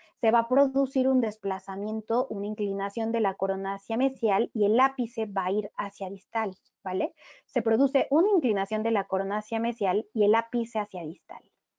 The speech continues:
Y entonces, el cuerpo se inclina. Y cuando ustedes quieren cerrar, se va a cerrar inclinado.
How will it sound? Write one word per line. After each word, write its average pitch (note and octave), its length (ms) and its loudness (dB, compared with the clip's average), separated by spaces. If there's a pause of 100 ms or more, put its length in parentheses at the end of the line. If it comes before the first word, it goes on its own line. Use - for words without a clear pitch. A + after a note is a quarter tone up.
(440)
Y C#4+ 100 4
entonces, E4 680 4
el F4+ 140 4
cuerpo A3+ 320 0
se G3+ 100 -8
inclina. G3 460 -6 (920)
Y B3+ 180 4
cuando A#3+ 340 2
ustedes A3+ 400 0
quieren C#4+ 280 2
cerrar, A3 460 0 (200)
se G#3 140 0
va F#3 120 -2
a F3+ 40 -8
cerrar A3+ 440 -4 (720)
inclinado. A3 640 -2